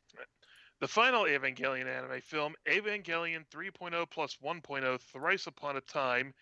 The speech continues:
is apparently taking cues from the Kingdom Hearts line of, uh, titling stuff. Uh, was scheduled to be released in late June, but was delayed due to the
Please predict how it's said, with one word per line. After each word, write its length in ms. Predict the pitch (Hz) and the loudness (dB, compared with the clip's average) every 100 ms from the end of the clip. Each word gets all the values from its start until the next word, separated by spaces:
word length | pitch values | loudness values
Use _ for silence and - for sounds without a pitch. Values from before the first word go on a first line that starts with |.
| - - - - | -20 -20 -20 -10
is 200 | 147 127 | -6 -6
apparently 460 | 127 147 151 143 135 | -6 -2 -2 -2 -8
taking 460 | - 151 - 139 123 | -4 -4 -4 -12 -12
cues 380 | - 151 139 - | -8 -2 -2 -4
from 120 | 127 | -8
the 80 | 120 | -10
Kingdom 380 | - 151 131 123 | -8 -6 -6 -2
Hearts 520 | 135 151 151 - - - | 2 4 4 -2 -4 -2
line 320 | 127 127 123 | 4 4 4
of, 160 | 123 | 2
uh, 140 | 127 120 _ - | 0 0 _ -8
titling 420 | - 123 120 120 - | 0 0 0 -8 -10
stuff. 500 | - 147 127 - - _ _ _ _ - - - - _ _ - | -8 0 0 -2 -12 _ _ _ _ -20 -20 -20 -20 _ _ 2
Uh, 200 | 151 156 | 4 4
was 140 | 165 156 | 2 -6
scheduled 400 | - 240 233 196 | -4 -4 -6 -10
to 40 | |
be 80 | 196 | -10
released 320 | 190 180 - | -6 -6 -8
in 80 | 151 | -6
late 140 | 139 | -6
June, 240 | 143 175 185 | -4 -6 -4
but 100 | 175 | -2
was 120 | 151 | -4
delayed 340 | - 143 139 135 | -2 2 2 2
due 120 | 139 | -2
to 120 | 131 | 0
the 180 | 123 | 0